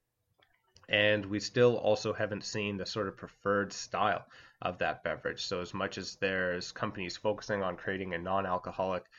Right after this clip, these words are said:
C B D or T H C infused beverage,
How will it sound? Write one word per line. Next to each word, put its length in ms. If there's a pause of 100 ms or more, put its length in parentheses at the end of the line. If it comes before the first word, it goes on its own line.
(260)
C 200
B 80
D 140
or 80
T 200
H 160
C 180
infused 420
beverage, 460